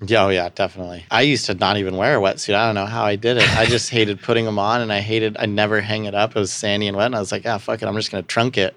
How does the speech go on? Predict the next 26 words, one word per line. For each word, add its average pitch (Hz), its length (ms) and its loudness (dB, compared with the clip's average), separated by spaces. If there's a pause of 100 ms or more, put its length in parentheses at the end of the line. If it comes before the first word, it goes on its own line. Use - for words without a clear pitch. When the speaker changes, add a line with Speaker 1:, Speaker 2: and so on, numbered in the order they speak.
(140)
Speaker 2:
Yeah. - 140 -6 (180)
Speaker 1:
in 120 100 4
the 117 80 6
wintertime." 123 460 2 (580)
<laughs> - 580 -12
Not 117 180 0
anymore. 104 600 -2
Speaker 2:
I - 140 2
actually, 196 260 4
I 139 80 4
had 165 100 4
a 143 60 4
theory 117 300 2
for 110 140 -6
a 104 60 0
long 104 220 0
time 110 280 -2
that, 107 140 -8 (180)
that 104 140 2
it 104 120 0
wasn't 110 480 0 (160)
dissimilar 98 760 -4 (140)
to, - 160 -8
like, 92 320 -2
you 110 80 -4
know, 90 320 -2